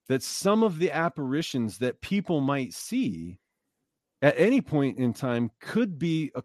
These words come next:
quantum echo, maybe a, a fuzzy quantum echo of not very much mass from the future. Like, it,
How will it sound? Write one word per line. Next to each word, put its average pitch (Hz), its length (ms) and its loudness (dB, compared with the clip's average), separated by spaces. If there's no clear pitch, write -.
quantum 170 500 2
echo, 107 640 -2
maybe 185 320 2
a, 143 100 0
a 131 280 0
fuzzy 160 480 4
quantum 147 340 2
echo 135 280 2
of 110 120 0
not 127 220 0
very 131 180 2
much 123 240 0
mass 123 440 -2
from 160 400 2
the 123 100 -2
future. 160 400 -4
Like, 113 180 2
it, 123 180 -4